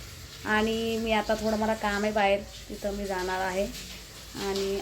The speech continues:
असा होता आजचा सुट्टीचा दिवस. चला मग व्हिडिओला,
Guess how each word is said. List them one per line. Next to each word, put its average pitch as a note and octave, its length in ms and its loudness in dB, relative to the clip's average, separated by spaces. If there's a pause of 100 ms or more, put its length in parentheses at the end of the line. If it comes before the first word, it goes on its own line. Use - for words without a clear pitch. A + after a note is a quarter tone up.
असा A3 260 0
होता A3+ 240 4
आजचा G#3+ 420 2
सुट्टीचा A3 520 0
दिवस. A3+ 460 0
चला A3 160 4
मग G#3+ 280 2 (680)
व्हिडिओला, A3+ 840 4